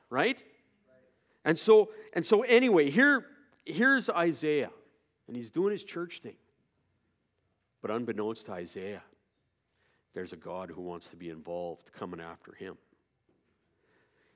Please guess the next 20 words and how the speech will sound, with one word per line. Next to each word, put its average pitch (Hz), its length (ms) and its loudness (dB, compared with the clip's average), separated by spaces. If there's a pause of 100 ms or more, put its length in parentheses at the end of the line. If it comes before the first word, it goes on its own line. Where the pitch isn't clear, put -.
(100)
Walks 117 280 -2
into 113 140 -8
the 95 100 -14
church, 110 440 -10
and 95 120 -18
suddenly 113 460 -10 (100)
God 107 380 -6 (120)
opens 87 380 -16
heaven. 80 300 -18 (1700)
And 117 160 -8
God 135 340 -2
reveals 117 880 -2 (220)
himself 101 480 -10
to 90 80 -10
Isaiah 104 540 -6 (600)
in 120 120 -4
a 120 40 -2
way 120 300 0
that 113 200 -6 (160)
undoes 107 840 -8